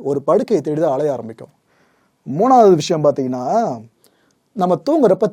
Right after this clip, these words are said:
திரும்பி படுப்போல, அட்ஜஸ்ட் பண்ணுவோல, அது மாதிரி திரும்பி படுக்க கூட முடியாது. ஏன்னா எல்லாமே தசை கனெக்டட். ஒரு இடத்துல இருக்க வலி இன்னொரு இடத்துக்கு அப்படியே இப்படி டிரான்ஸ்மிட் ஆகிட்டே இருக்குன்னா இந்த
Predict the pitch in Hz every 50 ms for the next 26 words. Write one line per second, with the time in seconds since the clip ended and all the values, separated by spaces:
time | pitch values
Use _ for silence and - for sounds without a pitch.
0 | - 254 269 269 240 190 - 156 135 123 - 127 135 135 139 135 - - - _
1 | - 170 170 - - - 190 160 139 135 131 139 139 135 123 127 _ _ - -
2 | 151 156 160 196 208 190 - - - 233 269 269 247 220 - - 156 165 208 202
3 | - 233 233 214 208 165 143 131 127 123 117 113 - _ _ _ _ _ _ _
4 | _ - 156 175 220 196 156 165 190 226 240 233 233 233 240 247 247 226 220 208
5 | - 233 202 220 196 180 151 - 147 113 110 - - - 139 156 180 208 226 214
6 | 233 233 220 196 165 175 160 156 156 185 233 320 202 147 190 226 220 214 202 208
7 | 185 175 160 151 - 160 151 147 135 120 127 135 147 139 156 170 196 240 - 247
8 | 208 185 185 180 185 190 180 170 170 180 220 233 180 135 110 - _ _ _ _
9 | _ _ _ _ _ 151 147 165 185